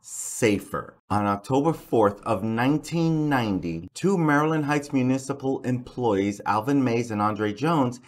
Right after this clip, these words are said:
they had just finished clearing trash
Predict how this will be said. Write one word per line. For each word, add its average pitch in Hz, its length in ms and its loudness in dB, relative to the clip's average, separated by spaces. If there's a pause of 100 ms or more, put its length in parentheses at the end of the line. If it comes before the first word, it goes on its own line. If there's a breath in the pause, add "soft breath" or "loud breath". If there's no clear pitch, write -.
(240 loud breath)
they 185 160 4
had 156 320 0
just 139 480 0
finished 147 340 -2
clearing 123 480 0
trash 139 540 -4